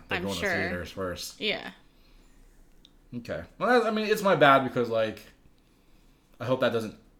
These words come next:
Speaker 1: significantly impact the company so that we don't see these big franchises that we want to see.
Speaker 2: Mm-hmm.
Speaker 1: But that could also be kind of, like, hand in hand, like, we're gonna only focus on those to gain that money back.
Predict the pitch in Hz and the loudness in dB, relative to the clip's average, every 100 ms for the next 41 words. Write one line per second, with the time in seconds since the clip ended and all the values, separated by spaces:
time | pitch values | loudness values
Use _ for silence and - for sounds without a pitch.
0 | _ - - 101 113 113 107 104 95 - | _ -12 -8 -6 -6 -6 -8 -8 -10 -10
1 | 113 104 104 98 92 - - - - _ | -12 -8 -6 -4 -6 -8 -16 -16 -20 _
2 | _ _ - 113 - 107 - 107 98 95 | _ _ -10 -4 -2 -4 -4 -6 -6 -6
3 | 101 92 101 101 98 - - 123 117 98 | -6 -6 -6 -8 -8 -10 -8 -6 -6 -6
4 | 92 101 107 - 104 101 95 95 90 90 | -10 -8 -8 -6 -6 -6 -6 -6 -6 -8
5 | 87 95 113 117 - - 82 71 - 226 | -8 -8 -6 -6 -8 -14 -14 -16 -12 -8
6 | 208 196 190 - - - 98 113 117 101 | -6 -8 -10 -14 -20 -12 -8 -2 0 0
7 | - 120 104 104 98 - 104 92 92 90 | 0 0 0 -4 -10 -8 -6 -4 -6 -8
8 | - 104 95 87 101 95 92 90 85 - | -10 -8 -8 -8 -8 -8 -10 -12 -14 -20
9 | _ _ _ _ _ _ _ _ _ _ | _ _ _ _ _ _ _ _ _ _
10 | _ _ _ 107 120 120 107 - 139 139 | _ _ _ 2 4 2 0 2 2 2
11 | 120 123 113 107 110 98 92 87 82 85 | 2 2 2 -2 -2 -2 -2 -4 -8 -12
12 | - 110 110 107 101 98 - 101 98 87 | -10 -8 -4 -4 -4 -6 -6 -8 -8 -8
13 | 90 82 - - | -10 -10 -12 -18